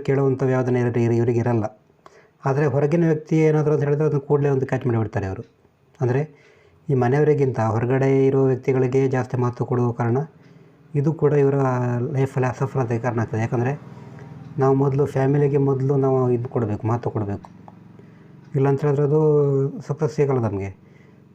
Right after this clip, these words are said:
ಇವ್ರೇನ್ ಮಾಡ್ತಾರೆ ಅಂತ ಹೇಳಿದ್ರೆ, ಹೊರಗಿನ ವ್ಯಕ್ತಿಗಳಿಗೆ ಮಾತ್ರ ಒಂದು ಬೆಲೆ ಕೊಟ್ಟು, ಅವ್ರು ಏನ್ ಹೇಳಿದ್ರು ಅದನ್ನ ಕೇಳಿ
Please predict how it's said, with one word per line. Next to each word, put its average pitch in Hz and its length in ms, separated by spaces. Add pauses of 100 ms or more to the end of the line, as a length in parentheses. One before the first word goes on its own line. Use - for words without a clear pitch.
ಇವ್ರೇನ್ 151 240
ಮಾಡ್ತಾರೆ 151 300
ಅಂತ 143 120
ಹೇಳಿದ್ರೆ, 143 200
ಹೊರಗಿನ 139 360
ವ್ಯಕ್ತಿಗಳಿಗೆ 135 460
ಮಾತ್ರ 131 320
ಒಂದು 127 640
ಬೆಲೆ 123 220
ಕೊಟ್ಟು, 120 320
ಅವ್ರು 120 260
ಏನ್ 123 160
ಹೇಳಿದ್ರು 117 260
ಅದನ್ನ 117 180
ಕೇಳಿ 123 400